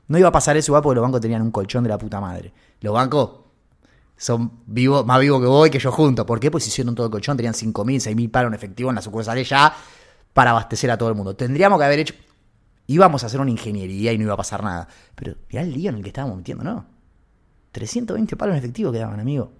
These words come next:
El canje en el made venía ciento cincuenta palos por día, sesenta palos por día, sesenta, cinco, diez, quince días, ¿querés? ¿Cuánto querés? Te doy. Un mes. Mirá el lío en el que nos estábamos metiendo. No iba a pasar nada. ¿Por qué? Porque más iba a ser una devaluación. Iba a ser un ajuste fiscal. Iba a solucionar esto.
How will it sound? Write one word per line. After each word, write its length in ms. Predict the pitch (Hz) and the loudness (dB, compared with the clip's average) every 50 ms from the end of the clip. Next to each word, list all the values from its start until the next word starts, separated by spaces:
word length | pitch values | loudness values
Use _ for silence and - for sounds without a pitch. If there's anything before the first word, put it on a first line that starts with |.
| _ _ _ _ _ _ _ _ _ | _ _ _ _ _ _ _ _ _
El 140 | 120 110 - | -12 -8 -6
canje 240 | - 185 185 - | -6 -6 -4 -4
en 80 | 156 147 | -4 -4
el 40 | 143 | -2
made 160 | 175 208 190 | -2 -2 -2
venía 220 | 147 143 156 143 | -2 -2 -4 -4
ciento 200 | - 170 156 - | -6 -8 -8 -8
cincuenta 360 | 117 131 123 135 143 127 - - | -6 -6 -6 -6 -6 -6 -2 0
palos 180 | 165 151 151 | 2 2 2
por 140 | 135 131 139 | 0 0 0
día, 260 | 180 214 196 170 127 - | 0 0 0 0 0 -2
sesenta 360 | - 120 - 160 143 - 139 | -2 -4 -4 -2 -2 0 0
palos 160 | 156 151 135 | 0 0 0
por 140 | 117 127 170 | 0 -2 0
día, 200 | 196 190 160 123 | 0 0 0 0
sesenta, 520 | 120 113 - 190 202 185 135 - - - _ _ - _ - | -2 -2 -2 0 0 0 -2 -4 -8 -12 _ _ -20 _ -10
cinco, 340 | - 185 202 214 - 117 | -4 -2 -2 -2 0 2
diez, 200 | 120 165 196 170 | 4 6 6 6
quince 360 | 196 - 220 233 226 214 - 156 | 4 4 2 2 2 2 4 4
días, 240 | 180 214 202 156 | 6 6 4 4
¿querés? 280 | 127 131 160 185 185 185 - - | 4 4 2 2 2 0 -2 -2
¿Cuánto 240 | 165 175 170 170 | -2 0 0 2
querés? 240 | 147 156 135 104 - | 2 2 0 0 -2
Te 80 | - 123 | 0 2
doy. 240 | 160 208 175 110 - - - | 4 4 4 2 0 -4 -2
Un 160 | - 175 185 185 | 0 2 4 4
mes. 240 | 214 202 - - - - - _ _ _ _ _ _ _ _ _ _ - | 4 4 2 0 -6 -16 -20 _ _ _ _ _ _ _ _ _ _ -12
Mirá 180 | - 110 147 208 | -8 -6 -4 -2
el 80 | 226 226 | 0 2
lío 120 | 247 240 | 2 2
en 60 | 208 | 0
el 60 | 170 | 0
que 60 | 135 131 | -2 -4
nos 100 | 123 127 | -4 -4
estábamos 320 | 123 160 160 156 147 135 | -6 -6 -4 -2 -2 -2
metiendo. 320 | 127 113 110 98 90 - - _ _ _ _ _ _ _ _ _ _ _ _ _ _ _ _ _ _ _ _ _ _ _ | -2 -2 -4 -6 -8 -10 -16 _ _ _ _ _ _ _ _ _ _ _ _ _ _ _ _ _ _ _ _ _ _ _
No 100 | - 170 | -4 -2
iba 100 | 240 285 | -2 -2
a 20 | 262 | -2
pasar 240 | - 143 - 170 190 | -2 -4 -4 -2 -2
nada. 280 | 208 156 113 110 110 | 0 0 -2 -2 -2
¿Por 140 | - 190 220 | -4 -4 -4
qué? 120 | - 330 | -4 -4
Porque 220 | 330 - - 247 254 | -6 -4 -4 -4 -4
más 220 | 302 311 302 - 247 | -4 -4 -4 -2 0
iba 100 | 214 151 | 0 0
a 40 | |
ser 140 | - 208 226 | 0 -2 -2
una 120 | 214 143 120 | -2 -2 -2
devaluación. 500 | 107 104 107 107 107 - 180 90 98 - | -2 -4 -4 -4 -6 -6 -6 -8 -8 -6
Iba 160 | - 190 285 - | -4 -4 -4 -4
a 20 | |
ser 140 | - 254 254 | -4 -6 -6
un 40 | - | -6
ajuste 240 | - 208 185 190 | -6 -4 -4 -4
fiscal. 340 | - 104 95 - 123 110 - - | -6 -6 -4 -4 -4 -4 -4 -2
Iba 140 | 165 226 | -2 -2
a 40 | 247 | -2
solucionar 380 | - 117 107 - - 120 139 110 | -2 -4 -8 -6 -4 -4 -4 -4
esto. 220 | 85 - 71 - | -6 -10 -16 -20